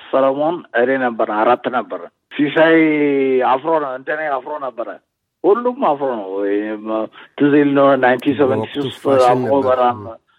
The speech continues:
Speaker 1: አዎ፣ እና በሁላችንም አናሳድግ ነበር። አጋጣሚ የ-፣ በእኔና በሲሳይ መካከል የእሱ እና የኔ ፀጉር ትልቅ ነው። እኔ እሱ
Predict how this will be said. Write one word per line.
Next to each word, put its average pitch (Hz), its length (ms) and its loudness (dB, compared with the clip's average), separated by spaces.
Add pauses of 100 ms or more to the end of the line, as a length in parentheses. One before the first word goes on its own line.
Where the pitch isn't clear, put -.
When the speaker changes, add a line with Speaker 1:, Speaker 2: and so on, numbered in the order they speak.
Speaker 1:
አዎ፣ 113 420 4 (340)
እና 123 220 -12
በሁላችንም 160 600 -2
አናሳድግ 123 540 -4
ነበር። 107 240 -2
አጋጣሚ 143 560 2
የ-፣ 135 260 2
በእኔና 147 440 -2
በሲሳይ 139 440 -4
መካከል 120 680 -2 (540)
የእሱ 123 300 2 (100)
እና 131 180 -4
የኔ 135 280 0
ፀጉር 135 340 -6
ትልቅ 139 300 0
ነው። 101 160 -4 (580)
እኔ 127 200 4 (360)
እሱ 131 240 0